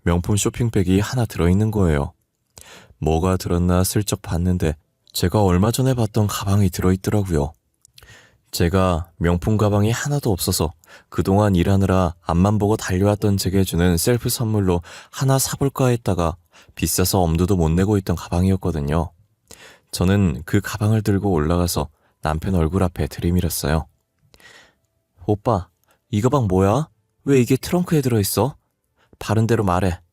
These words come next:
여자 가방이라 오빠가 쓰려고 산 건 아닐 거고 이 가방을 오빠가 왜 산 거야?" "아, 아이, 그, 그거? 아니, 요즘 가게 매출이 좋아서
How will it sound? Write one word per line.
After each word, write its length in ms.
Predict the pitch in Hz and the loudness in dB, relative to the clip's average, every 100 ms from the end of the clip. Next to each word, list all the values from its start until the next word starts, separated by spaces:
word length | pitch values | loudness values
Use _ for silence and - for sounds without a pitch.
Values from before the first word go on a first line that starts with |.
| _ - - | _ -20 -4
여자 240 | 92 92 113 | -2 0 0
가방이라 600 | 113 110 104 101 98 82 | 0 2 2 2 0 -2
오빠가 320 | 95 95 127 | -4 0 0
쓰려고 300 | 123 127 123 | 0 0 0
산 180 | 123 139 | -2 -2
건 100 | 135 | -2
아닐 200 | 110 87 | -2 -2
거고 340 | 95 98 87 69 _ _ _ - | -2 -2 -2 -4 _ _ _ -8
이 100 | 101 | -2
가방을 320 | 117 120 120 101 | 0 0 2 2
오빠가 280 | 92 120 113 | 0 0 0
왜 120 | 110 | 0
산 200 | 139 135 | 0 0
거야?" 260 | 113 147 - _ _ _ _ _ _ - | 0 0 -6 _ _ _ _ _ _ -6
"아, 680 | 69 82 95 110 117 101 - _ _ _ _ - | -2 0 0 2 2 0 -4 _ _ _ _ -12
아이, 340 | - - - 80 _ | -10 -6 -4 -4 _
그, 120 | - - | -20 -20
그거? 600 | - - 82 113 175 135 - - - - _ - | -16 -6 -2 2 2 0 -4 -20 -20 -20 _ -10
아니, 840 | 76 78 107 113 85 87 110 98 - | -4 -2 0 2 2 2 2 0 -2
요즘 240 | 76 92 101 | -2 0 0
가게 280 | - 92 107 | -4 -2 0
매출이 320 | 101 104 98 | 0 0 -4
좋아서 380 | 92 95 98 | -2 -2 -2